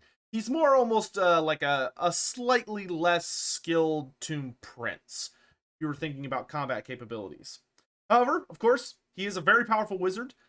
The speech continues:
Uh, he's one of the most powerful wizards that we know of among the undead. Uh, he is considered pretty much an equal to Manfred von Karstein when it comes to magics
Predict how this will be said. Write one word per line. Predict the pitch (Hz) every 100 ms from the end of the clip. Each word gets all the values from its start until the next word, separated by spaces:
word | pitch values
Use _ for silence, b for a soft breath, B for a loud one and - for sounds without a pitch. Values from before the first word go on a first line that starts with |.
| _
Uh, | 160
he's | 160 165
one | 160 180
of | 190 165
the | 156
most | 143 202 277
powerful | 202 170 156 160
wizards | 147 151 214 208
that | 160
we | 139
know | 147 147 156
of | 151
among | 143 143 139
the |
undead. | 135 135 131 135 170 190 b b b -
Uh, | 139 135
he | 165 170
is | 165 151
considered | 170 147 170 160 160 147 135 147
pretty | - 160
much | 160 147
an | 135
equal | - 165 196 214
to | 214 175
Manfred | 147 156 165 147
von | 143
Karstein | 139 143 156 - 180 190 190
when | 143
it | -
comes | 151 147
to | 147
magics | 135 139 143 151 - -